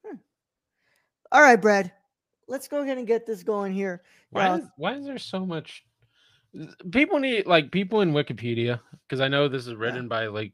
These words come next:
Speaker 2: random people. Y'all need to stop giving Marvel so much fucking wording. And,
Speaker 1: And
Speaker 2: like,
Speaker 1: something
Speaker 2: all
Speaker 1: like
Speaker 2: these other movies, like,
Speaker 1: it,
Speaker 2: none.
Speaker 1: nothing. Yeah, you know, what's it called? Taste of Cherry has, like, a sentence.
Speaker 2: Yeah,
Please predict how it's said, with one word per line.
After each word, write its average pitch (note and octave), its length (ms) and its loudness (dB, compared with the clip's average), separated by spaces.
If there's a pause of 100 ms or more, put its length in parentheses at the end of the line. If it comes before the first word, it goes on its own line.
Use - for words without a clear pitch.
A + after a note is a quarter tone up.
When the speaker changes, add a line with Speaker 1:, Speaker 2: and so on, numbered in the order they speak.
Speaker 2:
random A2+ 400 -2
people. C3 460 -6 (880)
Y'all C4 260 2
need G4+ 120 4
to C#4 80 2
stop F3+ 220 6
giving D3+ 180 2
Marvel C3 440 2
so B2 180 -4
much A#2 220 -6
fucking A2 320 -6
wording. G2+ 340 -6 (800)
And, A#2+ 220 -2
Speaker 1:
And A2 80 -8
Speaker 2:
like, A#2 220 2
Speaker 1:
something G#3+ 200 -4
Speaker 2:
all B2+ 80 4
Speaker 1:
like C3+ 80 2
Speaker 2:
these B2 140 -4
other C3 160 0
movies, G#2+ 500 -8 (440)
like, - 140 -8
Speaker 1:
it, F3+ 80 -10
Speaker 2:
none. G#3 140 -4
Speaker 1:
nothing. F3+ 340 -10 (1300)
Yeah, F3 220 -6
you F3+ 120 -6
know, G#3 260 -6 (340)
what's G#3+ 180 -10
it - 20 -20
called? G3+ 160 -4
Taste A3+ 200 0
of G3 80 -12
Cherry G#3+ 300 0
has, G3 180 -4
like, F#3 120 -10
a F#3+ 60 -12
sentence. G3+ 720 -10 (180)
Speaker 2:
Yeah, D#3+ 220 2